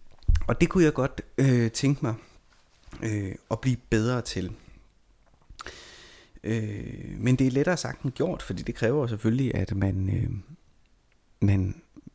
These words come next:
har idéer. Og jeg tror, ja, vi har været lidt inde på det tidligere, tror jeg, i podcasten, men jeg tror, at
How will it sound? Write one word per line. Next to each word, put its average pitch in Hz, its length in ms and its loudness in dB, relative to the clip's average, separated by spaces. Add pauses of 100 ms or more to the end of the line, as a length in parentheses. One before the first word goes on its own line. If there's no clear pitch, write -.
(920)
har 107 180 2
idéer. 123 440 0 (1160)
Og 127 140 6
jeg 143 140 2
tror, - 560 0 (840)
ja, 131 100 0
vi 131 80 -2
har 143 200 0
været 151 220 8
lidt 160 160 4
inde 160 200 8
på - 160 4
det 123 120 0
tidligere, 151 380 4
tror - 220 -2
jeg, - 100 0
i - 100 -4
podcasten, 117 680 -2
men 123 160 2
jeg 127 80 0
tror, - 380 -4 (600)
at 160 140 -4